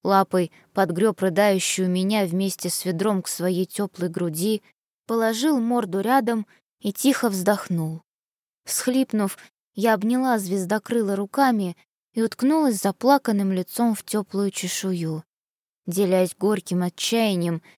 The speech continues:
и собственной усталостью. «Мясник!» всхлипывала я, размазывая по лицу слезы.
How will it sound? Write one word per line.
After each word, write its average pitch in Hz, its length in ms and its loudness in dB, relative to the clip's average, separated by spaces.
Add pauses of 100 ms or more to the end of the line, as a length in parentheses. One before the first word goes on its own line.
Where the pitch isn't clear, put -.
(220)
и 190 80 -6
собственной 196 720 0
усталостью. 156 960 -4 (840)
«Мясник!» 247 1400 0 (560)
всхлипывала 190 800 -2
я, 202 340 4 (360)
размазывая 202 800 2
по - 160 -2
лицу 196 360 -2
слезы. 160 760 -4